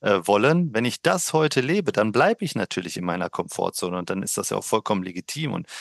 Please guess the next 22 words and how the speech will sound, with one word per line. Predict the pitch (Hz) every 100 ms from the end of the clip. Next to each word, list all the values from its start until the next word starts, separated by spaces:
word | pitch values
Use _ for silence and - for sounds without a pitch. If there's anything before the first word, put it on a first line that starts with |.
| - -
es | 101
ist | 101 -
ja, | 98 -
heißt | 95 92 92
ja |
auch | 87 90
überhaupt | 82 87 -
gar | - 92
nicht, | 85
dass | 90 -
wir | 87
hier | 87 -
alle | 87
Menschen | 87 92 - 90
animieren | 92 87 95 98 90
wollen, | 92
in | 92
ihr | 87 87
volles | 98 92
Potenzial | - - - - 120 160
zu | - 85
wachsen. | 87 -